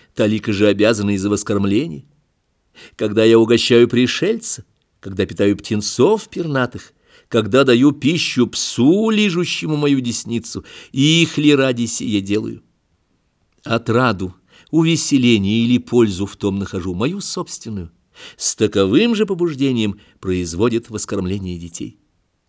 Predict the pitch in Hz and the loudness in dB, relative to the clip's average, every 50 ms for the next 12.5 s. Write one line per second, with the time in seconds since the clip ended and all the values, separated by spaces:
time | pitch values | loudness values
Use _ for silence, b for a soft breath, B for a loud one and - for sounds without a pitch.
0 | _ _ _ _ _ _ B B B B B B 165 185 214 208 240 254 214 - | _ _ _ _ _ _ B B B B B B 0 2 2 4 4 2 0 0
1 | - 226 220 - - 220 208 - - - 160 196 226 220 226 - _ B B B | -2 -4 -4 -2 0 -2 -2 -2 -4 -4 0 2 2 2 0 -4 _ B B B
2 | B 170 226 226 226 - - 220 220 214 208 208 170 160 170 196 196 190 165 156 | B -4 -4 -4 -4 -4 -2 -2 -2 -2 -2 -4 -4 0 2 2 2 2 2 0
3 | 175 175 170 180 - - 123 117 113 - - - 104 - - - 104 101 107 _ | 0 0 0 -2 -2 -2 -2 -2 -4 -6 -10 -10 -10 -12 -10 -8 -8 -8 -10 _
4 | - - 101 98 107 104 95 90 92 90 92 101 - - - _ _ _ _ _ | -8 -4 -2 -2 -2 -2 -4 -4 -4 -2 -2 -4 -6 -8 -20 _ _ _ _ _
5 | _ _ _ _ _ _ _ _ _ _ - 76 82 90 92 95 90 90 98 101 | _ _ _ _ _ _ _ _ _ _ -12 -6 -4 -2 -2 0 0 0 0 0
6 | 107 104 95 98 139 202 240 247 - - - 220 240 233 208 - - - 208 175 | 0 -2 -2 0 2 2 2 2 0 -2 -4 -2 -2 -2 -2 -6 -6 -6 -6 -6
7 | - - 185 165 156 151 139 - - - _ _ _ _ _ _ _ B B B | -6 -8 -8 -8 -8 -8 -10 -10 -14 -18 _ _ _ _ _ _ _ B B B
8 | B B B 104 104 98 101 101 127 123 - 123 113 110 107 104 110 113 95 - | B B B -4 -2 0 0 0 0 0 0 0 0 0 0 -2 -4 -4 -6 -6
9 | - - - 139 147 123 104 92 95 123 123 - - - 107 98 101 - - - | -6 -2 0 0 0 2 0 2 2 2 0 -2 -4 -4 -4 -4 -4 -4 -6 -6
10 | - 101 131 151 151 123 104 104 92 92 95 92 95 127 160 151 143 135 127 120 | -4 -4 -4 -2 -4 -4 -4 -6 -4 -4 -2 -2 -2 -2 -2 -4 -2 -2 -2 -2
11 | - B B B B 82 107 143 151 135 120 110 - - 95 90 87 80 87 107 | -2 B B B B 0 0 0 0 0 -2 -6 -6 -8 -10 -10 -10 -8 -6 -6
12 | 190 214 - - - - 233 190 - | -8 -8 -8 -10 -8 -6 -6 -6 -8